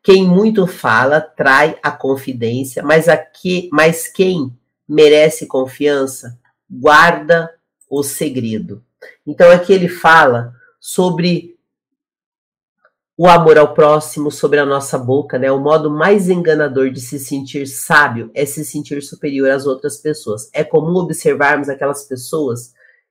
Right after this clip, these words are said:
que desprezam o seu próximo por vários motivos. E aqui Provérbios chama atenção sobre isso.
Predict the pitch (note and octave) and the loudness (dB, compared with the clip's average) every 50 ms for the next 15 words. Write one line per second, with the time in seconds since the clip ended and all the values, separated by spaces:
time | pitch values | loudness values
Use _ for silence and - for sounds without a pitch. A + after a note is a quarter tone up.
0 | _ _ - F3+ E3 C#3 E3 F3 - - - - F3+ D#3 D#3 E3+ F3+ F3 - F3 | _ _ -6 -6 -4 -2 -4 -4 -4 -4 -2 2 4 6 6 6 6 4 4 2
1 | D#3+ D#3+ - D3 D3 - - E3 D#3 - - D3+ D3 D3 D3+ D3 - D#3+ - - | 2 2 0 -4 -8 -6 -4 -4 -4 -4 0 2 2 4 2 0 -4 -10 -6 0
2 | F#3+ F#3+ F#3 D#3+ F3+ E3+ F3 F3 F3 E3+ E3 F3+ F#3+ F#3+ - - - C#3 B2+ A#2 | 2 2 2 4 4 4 4 4 2 0 -2 -2 -4 -4 -6 -8 -6 -6 -6 -6
3 | A2+ A#2+ - - D3+ E3 E3+ - - F#3+ - G3 G3 E3 E3+ E3 E3 E3 F3+ F3 | -6 -12 -10 -2 0 0 0 0 -2 -4 0 0 2 4 4 4 4 0 -2 -8
4 | - - F3 C#3 D#3+ E3+ E3+ - F3+ F3 E3+ - - D#3+ D#3+ D#3+ - - E3+ D#3+ | -4 -4 -2 -2 -2 -4 -4 -4 -4 -4 -4 -4 -4 -4 -4 -4 -6 -8 -10 -8
5 | E3 F3 E3 C#3 C3+ - - - - _ | -8 -8 -8 -8 -10 -12 -14 -18 -20 _